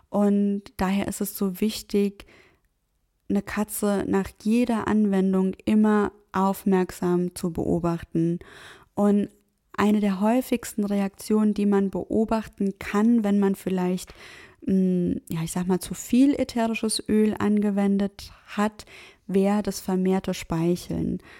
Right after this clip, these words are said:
Also manche Katzen beginnen dann stark zu speicheln oder zu schmatzen, ne, also auffällig zu schmatzen tatsächlich. Und das kann ein Hinweis dafür sein,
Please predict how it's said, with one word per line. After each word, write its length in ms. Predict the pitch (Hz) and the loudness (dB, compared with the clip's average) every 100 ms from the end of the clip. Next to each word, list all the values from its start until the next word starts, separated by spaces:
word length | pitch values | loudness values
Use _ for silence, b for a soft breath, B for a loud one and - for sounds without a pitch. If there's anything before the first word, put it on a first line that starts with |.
| B - | B -6
Also 440 | 185 190 190 - _ | -4 -2 -2 -4 _
manche 420 | - 196 220 214 214 | 0 2 2 0 -4
Katzen 440 | - 208 - 208 | -4 -4 -2 -2
beginnen 440 | 196 - 208 208 | 0 0 2 2
dann 200 | 202 196 190 | 2 0 -2
stark 360 | - 190 - | -4 -6 -6
zu 140 | - 175 | -10 -10
speicheln 760 | - 208 214 220 - 202 190 | -2 0 0 0 -2 -2 -2
oder 240 | 196 190 | -4 -6
zu 160 | - - | -8 -10
schmatzen, 920 | - - 208 220 220 - 208 202 - | -8 -2 0 0 -2 0 0 0 0
ne, 120 | 196 190 | 0 0
also 180 | 185 - - | -4 -6 0
auffällig 640 | 220 285 - 220 220 - | 0 0 -2 -2 -2 -4
zu 120 | 214 | -6
schmatzen 500 | - 208 202 - 208 | -2 -2 -2 -2 -4
tatsächlich. 680 | 196 190 - 196 - 196 - B B B B | -4 -6 -4 -6 -4 -6 -8 B B B B
Und 200 | - 196 | -4 0
das 220 | 202 240 - | 0 -2 -2
kann 180 | 226 | 0
ein 100 | 214 | 2
Hinweis 640 | 208 214 208 196 196 190 - | 4 2 2 2 0 -2 -6
dafür 480 | - 185 220 - 214 | -2 -2 -2 -2 -2
sein, 400 | - 202 208 | 0 0 0